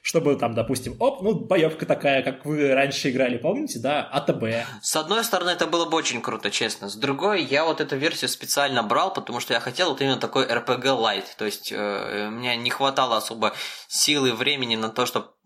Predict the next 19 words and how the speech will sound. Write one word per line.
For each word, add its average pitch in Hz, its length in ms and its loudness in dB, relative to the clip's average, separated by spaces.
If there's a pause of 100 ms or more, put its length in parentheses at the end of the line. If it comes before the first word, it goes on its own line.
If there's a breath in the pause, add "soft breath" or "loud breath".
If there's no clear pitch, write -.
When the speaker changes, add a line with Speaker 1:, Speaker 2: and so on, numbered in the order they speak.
(420)
Speaker 2:
на, 123 160 -4 (200)
к - 120 -8
примеру, 135 420 0
купить 117 400 -2
какого-нибудь 110 380 0
Octopath 107 500 -4
Traveler, 127 640 0 (100)
э, - 20 -6
за-, 101 340 -4 (200)
закататься 113 640 -2
там 104 180 0
на 104 80 0
шестьдесят - 420 -2
часов, 156 420 -2
там, 107 280 -2 (640)
микроменеджментом 110 1300 -2
статистики 139 680 -2
заниматься 120 680 0
и 101 120 -2